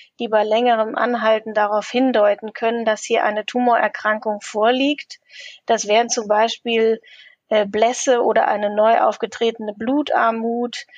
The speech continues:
Das wären, äh, langanhaltende Schmerzen, die man sich nicht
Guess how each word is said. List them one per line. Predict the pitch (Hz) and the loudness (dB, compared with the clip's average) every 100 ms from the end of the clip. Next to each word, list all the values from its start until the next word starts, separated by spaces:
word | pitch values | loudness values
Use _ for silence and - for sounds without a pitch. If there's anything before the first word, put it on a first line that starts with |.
| - - _ | -20 -20 _
Das | 214 208 208 | -2 -2 -2
wären, | 208 214 214 226 226 - | 0 2 2 -2 -6 -2
äh, | 247 214 220 - | -2 0 -2 -4
langanhaltende | 240 214 247 - 233 214 226 233 226 214 | -2 0 0 0 -2 0 2 2 0 -6
Schmerzen, | 214 - 214 254 254 - 254 233 220 | -4 0 2 2 0 -2 0 0 -4
die | 208 214 | -8 -2
man | 214 208 | -2 -2
sich | 220 - | -8 -4
nicht | 233 - | -6 -6